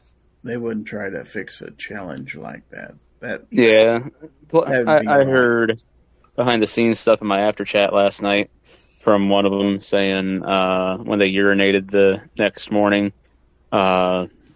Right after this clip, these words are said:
Speaker 2: it burned, which I was like, Good God, I, I've never eaten anything where it made my urine burn. Like, you know, sometimes the other,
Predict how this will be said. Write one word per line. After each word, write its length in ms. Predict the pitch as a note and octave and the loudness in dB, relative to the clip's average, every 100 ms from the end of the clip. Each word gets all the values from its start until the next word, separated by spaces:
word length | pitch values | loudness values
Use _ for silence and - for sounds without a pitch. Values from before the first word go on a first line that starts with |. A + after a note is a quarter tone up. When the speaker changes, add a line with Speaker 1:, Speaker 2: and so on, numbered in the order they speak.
| _ _ _ _ _ _ _ _ _ _ _ _ | _ _ _ _ _ _ _ _ _ _ _ _
Speaker 2:
it 300 | - G2 F#2 - | 2 2 0 -4
burned, 360 | A2 G#2 G2+ G2+ | 2 4 4 2
which 220 | G2+ - | -2 -2
I 120 | A2 | -4
was 140 | G#2 - | -4 -4
like, 240 | F#2 G2 | -8 -6
Good 220 | - A#2+ | -8 -6
God, 280 | G2+ G2 F#2+ | 0 2 4
I, 100 | G2+ | 2
I've 200 | - B2+ | 4 2
never 260 | C#3+ C3+ A2 | 2 0 0
eaten 240 | A2 A2 | -4 -4
anything 560 | G#2 G#2 G2+ G#2 G#2 G2+ _ _ _ _ _ | -4 -4 -4 -4 -4 -6 _ _ _ _ _
where 280 | A2+ G#2 G2 | 4 6 4
it 140 | F#2+ - _ | 2 -4 _
made 200 | B2+ A2+ | 0 2
my 120 | G2+ | 2
urine 440 | F#2+ F#2+ G#2 G2 F#2+ | 0 2 2 2 0
burn. 440 | F#2 F#2 F#2 F#2+ | -2 -2 -4 -4
Like, 220 | G2 F#2+ - | -2 -2 -2
you 160 | C#3 | 2
know, 60 | A2 | 2
sometimes 880 | G#2 A2+ A#2 A2 G#2+ G2+ - - - _ _ _ _ _ _ _ _ _ | 4 0 2 2 0 -4 -8 -14 -18 _ _ _ _ _ _ _ _ _
the 120 | C3+ | 4
other, 380 | B2 A#2 A2 A2+ | 4 4 2 -4